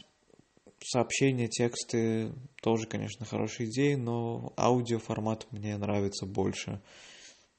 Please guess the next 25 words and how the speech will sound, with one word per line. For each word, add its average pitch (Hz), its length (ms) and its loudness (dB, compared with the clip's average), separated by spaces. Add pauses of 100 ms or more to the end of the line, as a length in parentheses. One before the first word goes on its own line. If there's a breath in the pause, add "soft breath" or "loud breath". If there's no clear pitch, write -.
(260)
Вот 117 200 -6
я 107 80 2
нашёл 104 400 -2
сейчас - 360 -6 (140)
для - 140 -8
себя 101 500 2 (1120 loud breath)
такой 120 360 6
аудиоформат. 117 840 6
Не 117 100 -2
знаю, 110 220 2
насколько 101 480 -4
это - 160 -6
долго 104 340 6
приживётся, 104 680 0
будет 101 400 -4
ли 104 60 -4
это 101 160 -4
работать 104 400 -4
дальше, 120 340 4
будет 101 360 -2
ли 101 80 0
это 98 120 -4
мне 101 220 -2
интересно. 110 680 -2 (1000 loud breath)
Посмотрим. 123 760 2